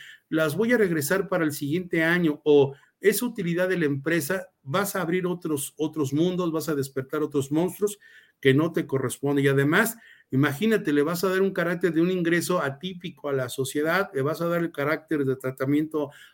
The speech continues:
a una, a una cantidad que no le corresponde en el futuro y que vas a ir arrastrando hacia adelante. En un rato más voy a, voy a transmitir un programa de Mundo Rubenesco donde hablaré precisamente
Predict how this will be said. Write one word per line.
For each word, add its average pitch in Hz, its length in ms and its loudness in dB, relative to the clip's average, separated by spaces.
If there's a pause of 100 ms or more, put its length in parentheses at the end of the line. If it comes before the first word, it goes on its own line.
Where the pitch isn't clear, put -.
a 123 100 -6
una, 160 200 2 (200)
a 135 60 -4
una 170 220 2
cantidad 139 480 -2
que 143 100 0
no 143 140 2
le 196 180 2
corresponde 156 560 -2
en 139 60 0
el - 60 -8
futuro 160 500 -4
y 139 140 -8
que 143 100 0
vas 170 240 -4
a 220 40 -2
ir 214 60 0
arrastrando 175 760 -2 (100)
hacia 131 220 -4
adelante. 135 440 0 (880)
En 160 140 6
un 240 100 8
rato 233 240 2
más 170 240 4
voy 175 120 4
a, 175 120 0 (100)
voy 160 120 0
a 170 80 0
transmitir 139 440 2
un 151 140 -2
programa 139 580 2
de 110 240 -6
Mundo 123 340 -2
Rubenesco 123 600 0
donde 135 220 4
hablaré 143 380 2
precisamente 156 880 0